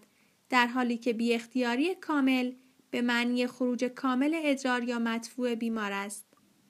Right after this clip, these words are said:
بی اختیاری ممکن است برای مدت طولانی از دید مراقب و اطرافیان پنهان بماند، چرا که کنترل یکی از نیازها به آموخته‌های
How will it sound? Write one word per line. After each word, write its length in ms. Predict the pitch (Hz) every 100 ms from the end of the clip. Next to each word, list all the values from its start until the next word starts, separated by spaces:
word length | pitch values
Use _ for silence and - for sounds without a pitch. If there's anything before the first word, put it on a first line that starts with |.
| _ _ _ _ _ _ _ _ _ _ _ _ _ _ _ _ _ _
بی 160 | 320 349
اختیاری 520 | 339 - 339 339 381
ممکن 440 | 381 339 302 330 311
است 280 | 302 -
برای 340 | 269 247 277 320
مدت 520 | 302 240 254 277 330 330
طولانی 600 | 302 277 262 254 240 -
از 220 | 247 233 233
دید 200 | 262 269
مراقب 540 | 254 247 233 262 320
و 40 | 349 339
اطرافیان 580 | 330 311 285 277 262 254
پنهان 460 | 311 285 285 247
بماند، 580 | 226 214 214 208 208 208 _ _ _ _ _ _
چرا 240 | - 269 247
که 160 | 254
کنترل 680 | 240 262 240 233 269 262 262 - _ _ _ -
یکی 260 | 277 277 262
از 220 | 247 240
نیازها 640 | 247 240 233 233 - 269 247
به 100 | 240
آموخته‌های 880 | 240 233 233 - 254 240 247 240